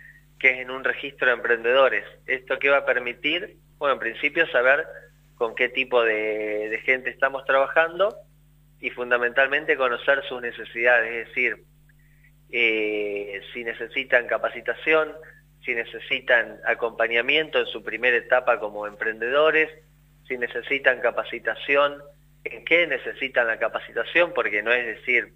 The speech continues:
hacemos capacitaciones por hacer, sino que fundamentalmente trabajar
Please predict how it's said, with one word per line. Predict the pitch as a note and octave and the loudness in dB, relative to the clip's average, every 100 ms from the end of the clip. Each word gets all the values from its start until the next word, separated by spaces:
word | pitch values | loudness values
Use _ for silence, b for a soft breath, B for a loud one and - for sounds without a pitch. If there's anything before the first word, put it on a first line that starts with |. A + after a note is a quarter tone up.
| - | -10
hacemos | G#2+ C3+ C3 A2+ | -4 -2 -2 -4
capacitaciones | - A2 G#2 G#2+ G#2+ - B2+ B2+ A2+ | -4 -4 -4 -10 -12 -4 0 0 0
por | G#2+ G2 | -2 -4
hacer, | - C#3+ C#3 D3+ - B B B B - | 2 4 4 2 -6 B B B B -10
sino | B2+ C#3 C#3 | -2 0 2
que | C#3+ | 0
fundamentalmente | D3 B2 B2 B2 B2 C3 C3 D3+ D#3+ | 0 0 0 0 0 0 0 -4 -4
trabajar | D#3 B2 A#2+ - D3 D#3+ | 2 4 2 4 0 0